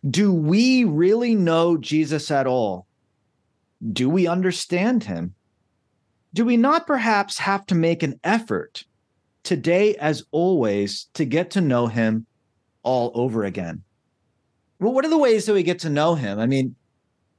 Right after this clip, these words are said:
Benedict is taking us through the Gospels, but he's not doing biblical exegesis. What, what's exegesis, right? It's, it's a line-by-line explanation of the text.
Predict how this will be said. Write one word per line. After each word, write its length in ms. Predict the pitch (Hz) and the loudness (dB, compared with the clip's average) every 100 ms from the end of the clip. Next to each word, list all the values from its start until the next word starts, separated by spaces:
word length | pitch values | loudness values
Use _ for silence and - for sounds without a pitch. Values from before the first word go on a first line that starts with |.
| _ | _
Benedict 760 | 135 120 254 320 285 208 202 - | -8 -2 0 0 0 0 -2 -14
is 680 | - 170 170 165 160 147 - - | -2 0 2 2 0 -2 -10 -8
taking 440 | - 208 220 233 | -2 -2 0 0
us 180 | 175 170 | 0 -2
through 360 | - 165 165 160 | -4 0 0 0
the 100 | 135 | 0
Gospels, 800 | 131 120 120 - 80 65 - - _ _ _ _ _ _ _ _ - | 0 -2 -4 -12 -12 -10 -12 -14 _ _ _ _ _ _ _ _ -2
but 120 | 196 | 0
he's 320 | 180 311 311 | 2 0 0
not 360 | 311 294 214 123 | 0 2 0 -2
doing 440 | 160 202 165 143 | 0 2 0 -2
biblical 540 | 151 147 151 151 143 - | -2 -2 -2 -2 -4 -2
exegesis. 840 | 151 135 131 110 131 131 113 110 | -4 -2 -6 -2 -2 -2 -4 -2
What, 160 | - - | -2 -2
what's 200 | 180 254 | -4 -2
exegesis, 760 | 208 185 139 104 113 95 82 - | -2 -2 -2 -2 -2 -4 -10 -4
right? 120 | 131 | -2
It's, 160 | 143 - _ _ | -2 -6 _ _
it's 160 | 185 185 | -6 -2
a 60 | 175 | 0
line-by-line 1300 | 147 151 190 202 165 156 151 135 127 127 131 131 - | 2 2 2 2 2 0 0 0 0 0 0 -2 -4
explanation 1040 | 127 131 - 139 120 110 113 - 123 113 113 | -4 -4 -4 0 2 2 0 -2 0 0 0
of 240 | 113 107 | -2 -2
the 100 | 95 | -4
text. 580 | 95 95 80 - - - | -6 -6 -6 -8 -12 -12